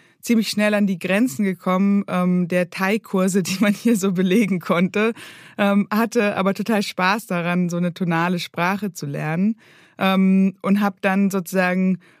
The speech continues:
umgeschwenkt auf Chinesisch, weil Chinesisch immer so eine unlernbare Sprache irgendwie war in meiner Vorstellung. Man sagt ja auf Deutsch sogar sprichwörtlich,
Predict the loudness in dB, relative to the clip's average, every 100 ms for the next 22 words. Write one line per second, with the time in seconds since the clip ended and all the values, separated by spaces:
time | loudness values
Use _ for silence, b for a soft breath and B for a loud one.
0 | b 2 2 2 2 0 0 0 -4 -2
1 | 0 2 2 0 -2 -2 2 2 2 0
2 | 0 0 0 2 2 0 2 2 4 2
3 | 0 0 0 -2 -4 -4 -2 0 0 -4
4 | -6 -4 -4 -4 -4 -4 -2 -2 -2 -4
5 | -2 -4 -4 -4 -2 0 0 0 -2 -2
6 | -4 -2 -2 -2 -4 -2 -2 -4 -4 -4
7 | -4 -4 -6 -2 -4 -2 -2 -2 -6